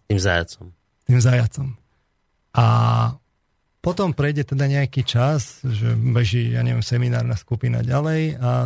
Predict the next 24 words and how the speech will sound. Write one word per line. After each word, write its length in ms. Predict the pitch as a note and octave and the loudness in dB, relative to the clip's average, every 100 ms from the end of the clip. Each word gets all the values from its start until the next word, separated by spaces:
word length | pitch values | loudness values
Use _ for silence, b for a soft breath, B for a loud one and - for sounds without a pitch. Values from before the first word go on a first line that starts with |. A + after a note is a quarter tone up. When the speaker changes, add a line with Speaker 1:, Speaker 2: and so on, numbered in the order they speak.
| A#2+ A2+ | -4 -6
Speaker 2:
potom 280 | B2 C3+ | -4 0
niekto 280 | A#2+ B2 B2+ | 0 2 2
zaklope 640 | A#2 A#2 - C3+ A#2+ A#2 G2+ _ _ _ _ _ - | 2 0 0 0 0 -2 -2 _ _ _ _ _ -2
na 120 | A2 | 2
dvere 420 | A#2 C3 D3 E3 - _ _ _ _ _ _ _ _ _ _ _ _ | 4 4 2 0 -4 _ _ _ _ _ _ _ _ _ _ _ _
a 100 | - | -2
teraz 320 | A#2 B2 B2+ - | 0 2 2 0
ten 440 | C3 C3 B2 A#2 - C#3 A2 | 0 2 2 -2 -6 -8 -6
proband 500 | - A2+ B2+ C3 B2+ - | 0 2 4 2 2 -4
jednoducho 560 | C3+ A2+ A#2 A2+ G#2+ A#2 | -2 0 2 0 -2 -6
vstane, 640 | - A#2 B2 C3+ C3+ B2 | -4 0 2 2 2 0
ide 160 | A#2+ A#2 | -2 -4
k 80 | - | -2
tej 140 | A2+ | -4
skrini 540 | - - A#2 B2 C#3 F3+ C#3+ _ _ _ _ _ _ _ _ _ _ | -2 -2 0 2 2 0 -4 _ _ _ _ _ _ _ _ _ _
a 80 | - | -4
spýta 520 | - - C3 C3+ C#3+ | -4 0 0 2 0
sa, 240 | - C3+ | 0 0
tak 260 | A#2+ - A2 | 0 -2 -2
už 220 | A#2+ - | -2 -2
zjavne 420 | A2+ A#2+ B2 C3 B2 | 0 2 2 0 0
v 120 | A#2+ | 0
rozpakoch 720 | B2 G#2 - A#2 - A2+ - | -2 -2 -2 0 0 -2 -2
králika, 720 | - A#2+ A#2+ C3 - B2+ C3 | -2 0 2 0 -2 -2 -2